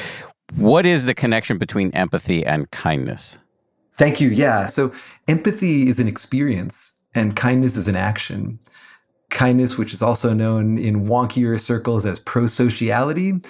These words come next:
Speaker 2: is any action that we take that benefits another person, that improves their well-being in some measurable way.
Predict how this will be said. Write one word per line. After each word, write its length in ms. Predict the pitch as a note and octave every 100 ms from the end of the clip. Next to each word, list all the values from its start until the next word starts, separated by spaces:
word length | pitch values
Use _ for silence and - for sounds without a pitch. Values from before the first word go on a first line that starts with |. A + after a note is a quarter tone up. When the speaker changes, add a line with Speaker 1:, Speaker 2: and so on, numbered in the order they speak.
| - - _
Speaker 2:
is 160 | B2 B2
any 180 | C3 C#3
action 360 | A#2+ A#2+ B2
that 100 | A2
we 100 | A2
take 540 | G#2+ C#3+ C3+ B2 - _ _ _ _ A#2+
that 580 | A#2 A2 G#2+ G#2 -
benefits 460 | - C3 C3 B2+ -
another 260 | G#2 F#2+ F#2+
person, 540 | - - - F#2+ G#2+
that 120 | G2+
improves 420 | G2 - A2+ G2
their 120 | A2+ G2
well-being 460 | G2 F#2+ G2 G2
in 100 | F#2+
some 240 | - G2 F#2
measurable 460 | F2+ F#2+ F2+ F2+
way. 320 | G2 G2 A2+